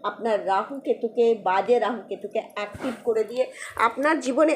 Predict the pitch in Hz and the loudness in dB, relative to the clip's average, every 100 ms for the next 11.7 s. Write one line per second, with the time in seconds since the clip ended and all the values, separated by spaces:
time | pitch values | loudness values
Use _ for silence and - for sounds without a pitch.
0 | - 240 226 269 214 214 202 226 247 226 | 2 0 2 0 2 0 0 -4 -4 -2
1 | 277 302 185 - 196 247 240 156 170 196 | 0 2 0 2 2 4 2 0 -2 -2
2 | 226 330 339 359 349 349 330 339 392 359 | 0 2 4 2 4 4 2 2 2 2
3 | 294 294 - - - - - - 240 269 | 2 0 -2 -14 -20 -20 -8 -4 4 4
4 | 277 - - - - - - 262 - 214 | 4 -2 -12 -20 -20 -6 -2 -2 -2 -2
5 | 202 302 320 285 285 269 240 - - 302 | 2 0 2 0 0 2 0 0 0 0
6 | 294 359 359 370 320 339 294 294 - - | 2 2 2 0 0 0 2 0 0 -20
7 | - - - 294 403 427 233 - - - | -20 -20 0 2 6 4 4 -4 -16 -20
8 | - - - 196 269 262 330 - 320 330 | -20 -20 -16 2 4 6 6 6 6 6
9 | 285 269 277 269 277 277 285 285 233 240 | 4 4 4 4 4 4 2 2 4 6
10 | 240 226 240 233 226 220 226 226 226 220 | 6 6 4 6 4 4 2 4 2 4
11 | 208 254 208 196 - 220 214 | 2 2 0 -4 -6 -8 -8